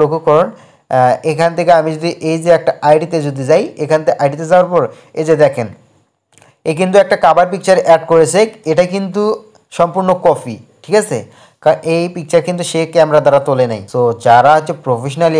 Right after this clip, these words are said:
এরা কাজ করে থাকে, তারা কিন্তু just একটা রিপোর্ট দিবে, then তারপরে কিন্তু পেজের কিন্তু প্রোফাইলটাই সাসপেন্ড হয়ে যাবে, কারণ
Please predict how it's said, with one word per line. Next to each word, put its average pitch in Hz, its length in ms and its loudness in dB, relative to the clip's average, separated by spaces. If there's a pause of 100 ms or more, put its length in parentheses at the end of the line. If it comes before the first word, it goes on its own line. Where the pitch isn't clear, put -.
এরা 123 120 4 (140)
কাজ 131 220 2
করে 113 240 -2
থাকে, 117 180 0 (320)
তারা 131 240 4
কিন্তু 156 200 -6 (140)
just 135 320 2 (240)
একটা 131 180 -6 (100)
রিপোর্ট 135 320 -6
দিবে, 135 200 -2 (400)
then 135 120 0 (120)
তারপরে 135 360 2 (100)
কিন্তু 135 200 -6 (120)
পেজের 127 380 -4 (100)
কিন্তু 185 160 -4 (100)
প্রোফাইলটাই 180 540 0
সাসপেন্ড 147 400 -2
হয়ে 127 140 2
যাবে, 113 160 -4 (100)
কারণ 143 160 2